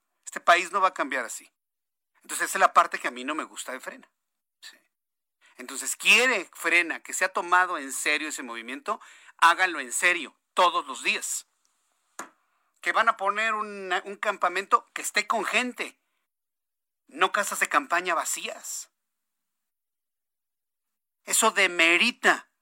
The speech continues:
el esfuerzo que estamos haciendo millones de mexicanos por levantar la voz y decir que no estamos de acuerdo con lo que se está haciendo en el país.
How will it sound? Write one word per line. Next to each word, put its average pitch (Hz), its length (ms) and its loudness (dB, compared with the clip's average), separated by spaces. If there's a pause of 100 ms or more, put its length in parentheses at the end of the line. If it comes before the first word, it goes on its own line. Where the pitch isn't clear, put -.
(320)
el 147 180 -4
esfuerzo 180 500 0
que 147 60 -8
estamos 175 320 -2
haciendo 180 300 -6
millones 247 600 0
de 220 80 -4
mexicanos 180 480 -6
por 170 160 -4
levantar 131 440 0
la 170 80 2
voz 170 240 0 (180)
y 151 80 -12
decir 147 240 -6
que - 80 -12
no 170 80 -6
estamos 160 300 -6
de 135 80 -6
acuerdo 151 260 -4
con 131 140 -8
lo 120 80 -10
que - 80 -16
se 113 100 -10
está - 120 -10
haciendo 143 260 -10
en 127 100 -10
el 120 100 -12
país. 107 480 -12